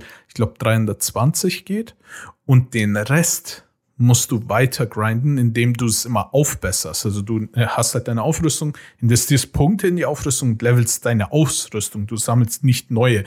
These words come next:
Also kannst du natürlich schon, weil das ist jetzt alles bei mir Klasse eins und da gibt's noch höher. Aber so weit bin ich jetzt. Und als Tipp an alle, ohne Scheiß, das hab ich mal von dem,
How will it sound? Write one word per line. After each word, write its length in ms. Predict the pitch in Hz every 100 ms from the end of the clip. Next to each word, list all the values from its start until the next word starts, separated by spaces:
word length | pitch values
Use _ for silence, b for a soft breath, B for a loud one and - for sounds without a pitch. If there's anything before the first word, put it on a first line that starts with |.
| B B
Also 160 | -
kannst 300 | 98 107 104
du 40 | 82
natürlich 320 | - 90 90
schon, 240 | - 98 - B B B
weil 220 | - 101
das 160 | 98 -
ist 80 | -
jetzt 160 | -
alles 180 | 104 98
bei 140 | - 101
mir 80 | 95
Klasse 340 | - 95 90
eins 240 | 92 104 -
und 120 | 104
da 60 | 90
gibt's 200 | 98 -
noch 120 | -
höher. 220 | 113 101
Aber 240 | 95 95 -
so 200 | - 139
weit 220 | 143 131
bin 120 | - 165
ich 120 | 175
jetzt. 160 | 196 -
Und 200 | 160 139
als 240 | 135 -
Tipp 160 | - 233
an 140 | 233
alle, 300 | 240 202 101 - _ _ _ _ _
ohne 180 | - 175
Scheiß, 260 | 202 123 107 - B
das 120 | - -
hab 100 | 170
ich 100 | 196
mal 140 | 196
von 220 | 185 180
dem, 300 | 170 165 165